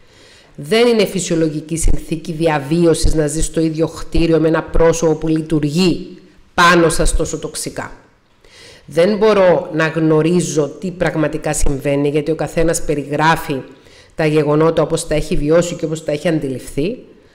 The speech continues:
Το γεγονός και μόνο ότι εσύ και ο άντρας σου βιώνετε με τόση στενοχώρια και τόση βαρύτητα όλα αυτά που κάνει η πεθερά σου, δείχνει ότι πρέπει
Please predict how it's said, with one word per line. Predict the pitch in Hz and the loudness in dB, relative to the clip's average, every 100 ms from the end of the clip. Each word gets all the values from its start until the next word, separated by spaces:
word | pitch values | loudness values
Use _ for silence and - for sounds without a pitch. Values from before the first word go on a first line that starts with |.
| _ - | _ -2
Το | 151 | 0
γεγονός | 151 143 147 196 208 | 0 0 0 0 -2
και | - 185 | -2 0
μόνο | 190 208 156 143 | 2 4 4 0
ότι | 147 143 | -2 -4
εσύ | - - 214 | -2 0 -2
και | - 147 | -2 -6
ο | 139 | -2
άντρας | 165 180 135 123 | 0 0 -2 -8
σου | - - - - _ _ _ - | -12 -14 -16 -18 _ _ _ -16
βιώνετε | 147 156 175 214 185 151 - 139 | -4 2 4 4 4 2 0 -4
με | 139 | -4
τόση | 135 180 196 196 - | 0 2 4 6 4
στενοχώρια | - - 147 139 - 202 190 147 139 | 4 2 0 -2 0 4 4 4 -2
και | 135 139 | -2 -2
τόση | 175 175 - - 165 - - _ - - - 143 | 0 2 4 2 2 -6 -18 _ -20 -20 -12 -6
βαρύτητα | 147 165 233 - - 151 | -2 2 2 4 4 4
όλα | 165 165 | 4 2
αυτά | - - 156 | 0 -4 -4
που | 156 | -2
κάνει | 147 151 | -2 -2
η | |
πεθερά | 147 - 135 131 156 | -4 -8 -8 -6 -6
σου, | - 302 339 - - _ _ _ _ | -4 -4 -4 -10 -20 _ _ _ _
δείχνει | 160 156 180 180 - 262 | -8 0 0 2 2 2
ότι | 190 | 4
πρέπει | 165 170 165 160 | 2 2 -2 -4